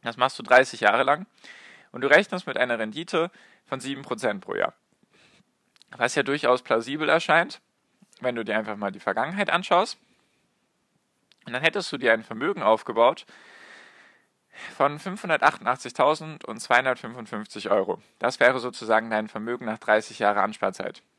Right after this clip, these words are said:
Und hättest du jetzt auf dieses Vermögen gerechnet vier Prozent verloren am Montag,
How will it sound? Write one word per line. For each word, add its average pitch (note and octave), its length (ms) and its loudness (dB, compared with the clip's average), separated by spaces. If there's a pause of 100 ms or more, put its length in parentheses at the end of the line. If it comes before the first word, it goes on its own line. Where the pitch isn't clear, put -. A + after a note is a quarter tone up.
(160)
Und G#2+ 120 -8
hättest B2+ 320 -6
du B2 40 0
jetzt A#2+ 200 0
auf A2+ 120 -4
dieses G3 300 -8
Vermögen D3 400 -6
gerechnet G#2+ 400 -2
vier F3 160 -2
Prozent C3+ 400 -2
verloren G2+ 380 -2 (120)
am G#2+ 80 -10
Montag, A2 440 -6